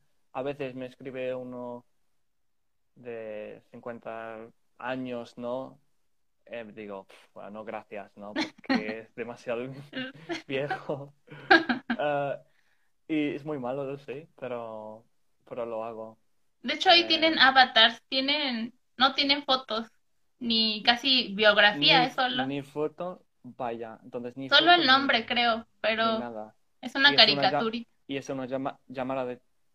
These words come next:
Speaker 1: así, ¿no? De teléfono,
Speaker 2: De audio.
Speaker 1: no
Speaker 2: No es de video. Creo
Speaker 1: no
Speaker 2: que
Speaker 1: es
Speaker 2: tiene
Speaker 1: de
Speaker 2: la
Speaker 1: video.
Speaker 2: opción, pero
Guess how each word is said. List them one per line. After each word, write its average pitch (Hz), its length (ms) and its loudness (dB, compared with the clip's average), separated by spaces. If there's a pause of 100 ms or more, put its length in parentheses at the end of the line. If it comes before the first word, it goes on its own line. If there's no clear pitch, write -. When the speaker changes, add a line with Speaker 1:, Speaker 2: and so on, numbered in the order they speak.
Speaker 1:
así, 123 320 -8
¿no? 123 400 -12
De 123 120 -12
teléfono, 123 260 -6
Speaker 2:
De 214 40 4
audio. 226 380 0
Speaker 1:
no - 360 -8 (1120)
Speaker 2:
No 233 160 -4
es 240 100 -2
de 262 100 2
video. 214 560 -4 (440)
Creo 359 140 4
Speaker 1:
no - 20 -4
Speaker 2:
que 440 100 4
Speaker 1:
es - 0 -
Speaker 2:
tiene 381 200 10
Speaker 1:
de - 20 6
Speaker 2:
la 247 80 12
Speaker 1:
video. - 20 8
Speaker 2:
opción, 277 320 2 (220)
pero 214 600 4